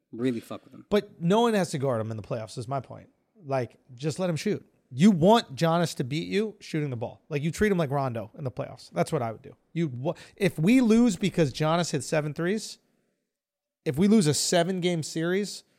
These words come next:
Speaker 2: because he went seven for ten, four games shooting threes, then we're supposed to lose, and I can sleep fa-, fine doing that. The question is, will he ever become an elite enough shooter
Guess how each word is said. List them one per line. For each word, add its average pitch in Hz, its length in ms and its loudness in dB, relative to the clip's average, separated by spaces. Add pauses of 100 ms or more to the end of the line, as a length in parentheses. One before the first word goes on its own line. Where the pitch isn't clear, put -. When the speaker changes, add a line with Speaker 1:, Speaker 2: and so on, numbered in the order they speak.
(200)
Speaker 2:
because 151 220 0
he 175 80 0
went 151 320 4 (480)
seven 175 460 2
for 160 120 0
ten, 170 440 -2 (200)
four 175 440 0
games 156 420 0
shooting 147 240 -2
threes, 190 380 -2 (480)
then 147 160 0
we're 143 120 0
supposed 143 280 -4
to 147 80 -4
lose, 139 260 0
and 127 100 -6
I 120 80 -4
can 120 120 -8
sleep 117 340 -10
fa-, - 140 -14 (160)
fine 113 320 -12
doing 117 180 -14
that. 113 160 -18 (760)
The 147 120 2
question 208 500 2
is, 135 140 0
will 170 240 4
he 185 200 -2
ever 160 220 2
become 156 400 -2
an 143 120 -2
elite 135 360 -2
enough 165 360 -2
shooter 127 500 -4